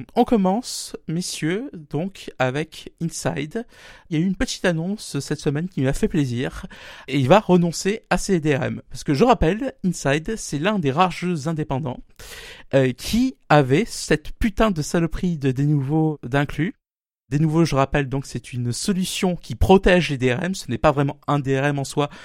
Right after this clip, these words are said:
c'est plutôt une solution qui fait en sorte que les piratins, euh, ne puissent pas, euh, casser les protections, quoi, tout simplement. Et donc, il est sorti cette semaine sur Google Games, et qui dit sorti sur Google Games, dit fin des D R M, n'est-ce pas ?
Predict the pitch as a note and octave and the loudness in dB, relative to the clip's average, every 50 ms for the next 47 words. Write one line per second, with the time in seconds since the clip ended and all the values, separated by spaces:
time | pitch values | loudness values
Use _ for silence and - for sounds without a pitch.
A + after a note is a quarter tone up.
0 | - - - - - - D3 - - C3+ - - D3 C#3+ B2+ - - C#3 C#3 - | -20 -20 -20 -16 -10 -8 -8 -6 -6 -6 -2 -2 -2 -2 -2 -2 -4 -4 -4 -4
1 | - - D#3 D#3 - - - B2+ - - C3+ C3 - - D#3+ D3+ - - - - | -4 -4 -4 -4 -6 -8 -14 -12 -6 -4 -4 -4 -2 0 0 -2 -2 -2 -6 -4
2 | B2 A#2 A2+ A2+ A2 G#2+ A2 A2 A2+ A2+ A2+ - - C#3 C#3+ C3+ C#3+ C#3 - - | -4 -2 -2 -4 -6 -6 -6 -6 -8 -8 -8 -6 -4 0 2 4 4 2 2 2
3 | D3+ D3+ D3+ C#3 B2+ A#2+ A2+ A2+ A2+ A#2 A2+ - C3+ A#2+ - - D3 C#3+ C3+ B2+ | 0 0 0 0 -2 -2 -4 -4 -6 -8 -8 -8 -10 -10 -6 -2 -2 -2 0 -2
4 | A#2 A2+ A2 G#2+ G#2 G#2 G#2 G2+ G2+ - _ - - C#3 - - D3+ B2 A#2+ - | -4 -6 -6 -8 -8 -8 -8 -10 -12 -12 _ 2 4 4 4 4 2 2 2 2
5 | C3+ A#2 - A2+ - - E3+ G#3+ - - A#2+ - - - - A#2+ - A#2+ A2+ A#2 | 0 0 -2 -4 -4 -4 -6 -6 -4 -6 -6 -6 -6 -6 -8 -8 -6 -6 -8 -8
6 | D#3 - _ _ _ _ _ _ _ _ _ _ _ _ _ _ _ - - - | -8 -12 _ _ _ _ _ _ _ _ _ _ _ _ _ _ _ -16 -16 -16
7 | - - - - - - - - - - - - D3 C#3 F3 G#3+ B3+ - - C#3+ | -18 -20 -20 -20 -18 -18 -18 -18 -18 -6 0 2 4 4 4 2 2 0 -4 -2
8 | C3+ G#3+ C4 - - F3+ - - - G3 - - - E3 - - C#3 A#2 A#2+ C#3 | 0 2 2 2 0 -4 -4 -4 -8 -6 -4 -2 -2 -4 -2 -2 -2 0 0 0
9 | E3+ F3+ F#3 - _ - - - - - F#3 G3 F3+ D#3+ B2+ A#2+ E3 F3 C#3 C#3 | 0 -2 -4 -6 _ -16 -14 -12 -4 0 2 2 2 2 0 0 0 2 4 2
10 | C3+ B2 A2 A#2+ A#2 B2+ D3 D#3 D#3+ - - - _ _ _ - C3 - - F3 | 0 2 2 0 -2 -2 -2 -6 -8 -10 -10 -12 _ _ _ -10 -10 -8 -6 -6
11 | D#3+ D#3+ D#3 - - - - - - A#2+ A2+ A2 - - - - - - - - | -6 -4 -4 -6 -8 -8 -10 -16 -14 -12 -12 -12 -12 -14 -16 -14 -14 -10 -6 -4
12 | F#3 - D3+ C3+ A2+ A2 A#2 G#2+ G#2 A2 A#2 A#2+ D3+ D#3+ E3 G3 G3+ - - - | -4 -4 -4 -6 -4 -4 -4 -4 -4 -4 -4 -4 -4 -4 -4 -6 -6 -8 -12 -12
13 | B2+ A2+ A#2+ E3+ A#3 - - - - F#3 G#3+ A#3 F3+ D3+ C3 C3+ B2+ A#2 A#2+ A#2 | -10 -8 -6 -6 -8 -8 -8 -4 -2 -2 -2 -4 -6 -4 0 0 0 0 0 -2
14 | C3 D#3 D3+ C3 D3 - - - D3 - | -4 -4 -4 -6 -6 -6 -4 -4 -4 -4